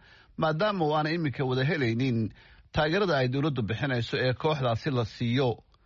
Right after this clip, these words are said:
Dabcan, dowladdu waa inay ku xisaabtanto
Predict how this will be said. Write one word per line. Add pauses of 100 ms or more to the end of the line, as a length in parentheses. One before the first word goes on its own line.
(220)
Dabcan, (200)
dowladdu
waa
inay
ku
xisaabtanto